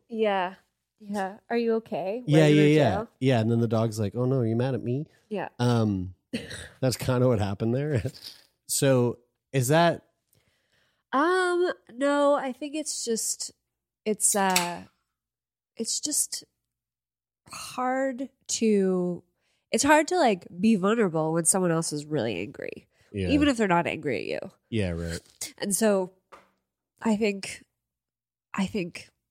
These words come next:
Speaker 1: I don't know. Maybe it's just, like, the small little young person inside of me that's just like, "Don't yell. Don't raise your voice. Don't swear so much." Even if it's not at me.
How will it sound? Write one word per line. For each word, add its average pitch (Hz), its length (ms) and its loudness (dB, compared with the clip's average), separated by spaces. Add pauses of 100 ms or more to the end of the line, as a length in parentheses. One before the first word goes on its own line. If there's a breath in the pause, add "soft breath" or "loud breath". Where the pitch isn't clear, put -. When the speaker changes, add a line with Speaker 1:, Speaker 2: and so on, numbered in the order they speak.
(200)
Speaker 1:
I 190 80 0
don't 185 180 -2
know. 226 420 -2
Maybe 202 280 2
it's 196 120 -2
just, 190 200 2
like, 156 240 -4
the 185 160 2
small 196 760 4 (300 soft breath)
little 208 480 2 (160)
young 247 340 2
person 175 340 0
inside 196 380 -2
of 233 80 -4
me 147 120 -8
that's 196 200 -12
just 208 160 -10
like, 226 160 -10
"Don't 302 240 -10
yell. 277 520 -10 (340)
Don't 247 260 -4
raise 262 240 -4
your 247 100 -4
voice. 247 500 -4 (280)
Don't 254 180 0
swear 277 300 2
so - 180 -6
much." - 380 -14 (1000)
Even 320 240 -4
if 214 100 -4
it's - 140 -6
not 208 220 0
at 180 120 -4
me. - 260 -20